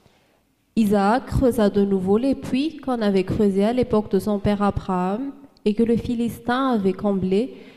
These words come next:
après la mort d'Abraham. Il leur donna les noms que son père leur avait donnés. Les serviteurs d'Isaac creusèrent encore dans la vallée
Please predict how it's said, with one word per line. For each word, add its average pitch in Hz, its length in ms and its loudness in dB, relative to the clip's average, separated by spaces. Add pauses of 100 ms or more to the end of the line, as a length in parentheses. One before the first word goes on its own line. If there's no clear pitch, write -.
(180)
après 220 320 0
la 214 100 -2
mort 202 240 0
d'Abraham. 185 760 -4 (960)
Il 214 200 2
leur 220 160 6
donna 208 320 2
les 262 180 2
noms 247 220 2
que 269 140 2
son 240 180 0
père 233 240 -2
leur 240 160 0
avait 202 240 4
donnés. 185 540 0 (920)
Les 208 140 0
serviteurs 240 560 2
d'Isaac 208 540 2 (100)
creusèrent 196 500 2
encore 233 480 2
dans 208 140 0
la 190 160 2
vallée 185 500 0